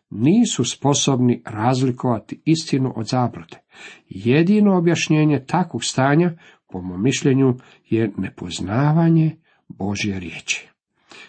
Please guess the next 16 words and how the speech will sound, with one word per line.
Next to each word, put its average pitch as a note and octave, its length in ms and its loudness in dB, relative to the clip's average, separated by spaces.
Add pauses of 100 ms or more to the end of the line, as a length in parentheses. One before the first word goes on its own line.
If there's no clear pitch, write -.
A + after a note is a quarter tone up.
(120)
Da A#2 80 -6
bismo D3 360 0
imali G3+ 320 4
snagu D#3 580 0
u F2 120 -14
svome F#2+ 400 -8
životu, F#2+ 460 -12 (540)
moramo D3+ 880 0
razmišljati A2+ 1000 -4
o D3 220 -4
osobi C#3+ 460 -2 (320)
Isusa G#2+ 480 -6
Krista, - 460 -4 (520)
razmišljati A#2+ 960 -2
o G2+ 100 -4
njemu F3+ 420 2